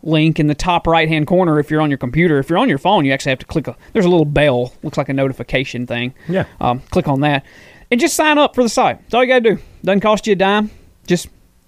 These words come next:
Speaker 1: put your email address in and, and, uh, and start interacting. Uh, there's a community section. It's kinda like a, it, it, it's, I guess, my version of a message board.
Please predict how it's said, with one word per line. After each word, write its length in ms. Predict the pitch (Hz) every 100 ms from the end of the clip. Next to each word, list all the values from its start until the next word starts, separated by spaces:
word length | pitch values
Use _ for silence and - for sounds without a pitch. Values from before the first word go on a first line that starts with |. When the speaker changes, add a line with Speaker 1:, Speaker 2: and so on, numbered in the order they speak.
| -
Speaker 1:
put 140 | 214
your 100 | -
email 260 | 208 202 208
address 360 | 175 208 208
in 280 | 208 208 220
and, 280 | 180 147 131
and, 360 | 131 143 143 139
uh, 200 | 131 135 _ - - -
and 160 | 160 170
start 260 | - 233
interacting. 600 | 247 254 214 254 - 117 131 -
Uh, 200 | 147 151
there's 200 | 156 165
a 40 |
community 420 | 165 170 196 208 185
section. 360 | 220 220 -
It's 120 | 170
kinda 200 | - 196
like 160 | 196 190
a, 160 | 156 - - - - -
it, 120 | 180
it, 80 | -
it's, 380 | 180 175 - - _ -
I 80 | -
guess, 180 | 180 180
my 160 | 185 196
version 380 | 196 202 196
of 60 | 180
a 80 | 180
message 420 | 190 202 202 151
board. 400 | 190 190 214 202